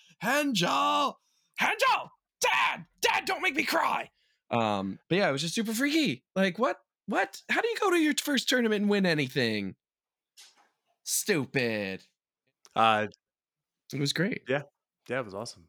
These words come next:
Speaker 2: It's good to
Speaker 1: And
Speaker 2: see
Speaker 1: then
Speaker 2: you
Speaker 1: two
Speaker 2: again.
Speaker 1: other people won belts. Um, Josh won the
Speaker 2: Josh.
Speaker 1: Buds in Sport. So I was kinda jealous 'cause he
Speaker 2: That's huge,
Speaker 1: won that award.
Speaker 2: because in a room full of all amazing people, he walked
Speaker 1: Yeah.
Speaker 2: away with best.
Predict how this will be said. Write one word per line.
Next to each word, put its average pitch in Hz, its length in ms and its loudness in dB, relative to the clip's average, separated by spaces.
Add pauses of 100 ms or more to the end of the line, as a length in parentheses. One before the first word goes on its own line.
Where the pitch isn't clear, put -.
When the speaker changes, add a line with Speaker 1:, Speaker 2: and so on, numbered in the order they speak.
(120)
Speaker 2:
It's - 100 -20
good 123 120 -4
to - 60 -8
Speaker 1:
And 127 60 -2
Speaker 2:
see 127 60 2
Speaker 1:
then 131 80 2
Speaker 2:
you - 20 -2
Speaker 1:
two 156 100 0
Speaker 2:
again. 151 80 2
Speaker 1:
other 147 140 -2
people 139 320 -2
won 131 180 2
belts. 127 520 0
Um, 107 300 0
Josh 123 380 0
won 117 140 -2
the 113 100 2
Speaker 2:
Josh. 120 140 6
Speaker 1:
Buds 113 260 0
in 107 80 -4
Sport. - 500 -4 (600)
So 107 160 0
I - 20 4
was 107 140 0
kinda 120 200 2
jealous 110 320 2
'cause - 180 -2
he - 80 2
Speaker 2:
That's 107 180 6
huge, 151 180 4
Speaker 1:
won 104 120 4
that 101 100 2
award. 98 120 0
Speaker 2:
because 104 280 0 (500)
in 143 140 0
a 139 60 4
room 139 280 -2
full 135 500 -2
of 113 300 -6 (480)
all 117 240 2
amazing 117 400 -2
people, 90 400 -10 (440)
he 104 200 -8
walked 104 240 -2
Speaker 1:
Yeah. 107 80 -4
Speaker 2:
away 92 380 -6 (300)
with 95 300 -12
best. - 540 -10